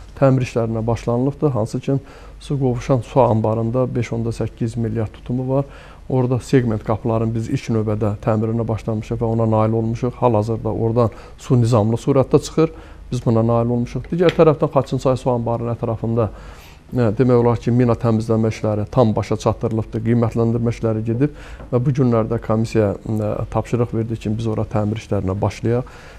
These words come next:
Digər tərəfdən Füzuli rayonu ərazisində üç Köndələn çay, ə, su hövzəsinin, ə, Köndələn çay su hövzəsinin üzərində su anbarları mövcuddur. Orada da, ə, minadan təmizləmə işləri gedib və biz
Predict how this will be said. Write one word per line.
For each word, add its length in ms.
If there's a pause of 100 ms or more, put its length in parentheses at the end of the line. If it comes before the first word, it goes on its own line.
Digər 240
tərəfdən 400
Füzuli 320
rayonu 380
ərazisində 500
üç 220
Köndələn 420
çay, 220 (180)
ə, 200
su 120
hövzəsinin, 560
ə, 480
Köndələn 380
çay 100
su 220
hövzəsinin 420
üzərində 460 (340)
su 160
anbarları 480
mövcuddur. 560 (400)
Orada 300
da, 180
ə, 260 (140)
minadan 360
təmizləmə 440
işləri 380
gedib 260
və 220
biz 100